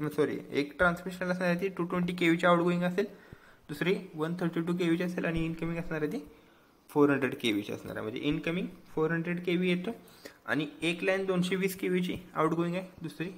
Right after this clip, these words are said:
एकशे बत्तीस के व्हीची outgoing असणार आहे. So त्या ठिकाणी दोन वेगवेगळे transformer आहेत. एक transformer काय करतोय, तर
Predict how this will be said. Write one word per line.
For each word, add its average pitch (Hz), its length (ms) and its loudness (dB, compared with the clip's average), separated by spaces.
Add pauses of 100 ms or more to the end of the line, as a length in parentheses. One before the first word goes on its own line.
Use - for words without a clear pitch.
(880)
एकशे 139 260 -4
बत्तीस 151 360 0
के 143 100 2
व्हीची 120 240 0
outgoing 113 420 4
असणार - 260 -4
आहे. - 80 -20 (280)
So 151 60 -12
त्या 175 100 2
ठिकाणी 180 300 -2 (380)
दोन 147 280 2
वेगवेगळे 185 340 4
transformer 180 520 2
आहेत. 185 160 0
एक 170 200 -2
transformer 180 500 2
काय 180 140 2
करतोय, 180 320 -2 (480)
तर 180 120 -2